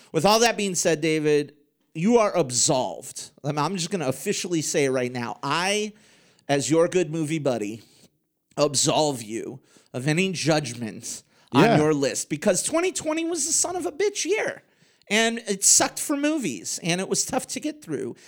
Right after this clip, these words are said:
Speaker 1: And we had other things on our mind and other priorities, so you were absolved.
Speaker 2: Well, my first two movies are gonna have one common theme, and so I'll start it off with the one that's actually the last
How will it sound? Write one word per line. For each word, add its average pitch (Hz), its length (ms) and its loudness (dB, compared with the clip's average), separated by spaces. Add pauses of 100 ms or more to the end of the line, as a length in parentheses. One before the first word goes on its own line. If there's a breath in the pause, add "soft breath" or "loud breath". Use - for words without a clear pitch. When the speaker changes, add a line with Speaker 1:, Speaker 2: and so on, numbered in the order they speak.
(180 loud breath)
Speaker 1:
And 175 100 -2
we 208 80 2
had 208 220 2
other 226 240 2
things 247 420 -4
on 220 100 0
our 196 120 -2
mind 196 400 -4
and 135 100 -2
other 185 180 2
priorities, 185 680 -2
so - 120 -4
you 208 180 -4
were 302 120 -2
absolved. 131 760 -8 (180)
Speaker 2:
Well, 170 80 8
my 175 160 8
first 185 340 4
two 160 100 6
movies 139 320 6
are 113 80 4
gonna 113 200 4
have 113 160 2
one 104 240 0
common 98 380 0
theme, 107 440 2
and 95 180 -2
so 104 220 4
I'll 104 140 4
start 123 400 2
it 107 80 4
off 107 400 2 (440)
with 110 300 2
the 104 80 6
one 101 460 4
that's 101 220 2
actually 110 460 2
the 98 260 2
last 120 580 0